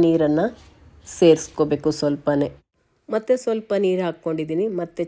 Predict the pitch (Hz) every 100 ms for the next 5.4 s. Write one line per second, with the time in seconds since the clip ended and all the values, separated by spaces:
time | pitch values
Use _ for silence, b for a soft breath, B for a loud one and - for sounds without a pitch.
0 | 170 156 156 160 175 160 151 151 - 151
1 | 147 139 156 208 _ _ _ _ _ _
2 | _ _ _ _ _ _ 208 208 208 202
3 | 190 180 - - 190 175 175 170 170 156
4 | 151 208 202 156 156 - 170 175 170 156
5 | - 147 151 147